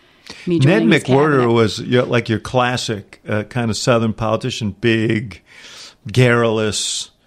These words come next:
Speaker 2: uh, guy. Well, what'd you learn from him?
Speaker 1: Well, big and big-hearted. So what I learned from him was, um,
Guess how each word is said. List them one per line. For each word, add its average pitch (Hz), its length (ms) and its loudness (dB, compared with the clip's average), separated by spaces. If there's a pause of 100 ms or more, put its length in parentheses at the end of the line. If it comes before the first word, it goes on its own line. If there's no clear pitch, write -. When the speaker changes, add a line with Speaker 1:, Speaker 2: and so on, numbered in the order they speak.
(220)
Speaker 2:
uh, 104 240 0
guy. 101 500 0
Well, 117 200 0
what'd 135 240 2
you 131 80 2
learn 127 200 2
from 107 220 -2
him? 117 320 -2 (260)
Speaker 1:
Well, 233 160 -2
big 240 400 2
and 196 160 -2
big-hearted. 196 640 -4 (460)
So 190 420 -2
what 190 140 0
I 196 80 0
learned 226 280 -2
from 208 200 -6
him 208 300 -2
was, 180 520 -2 (120)
um, 170 480 -4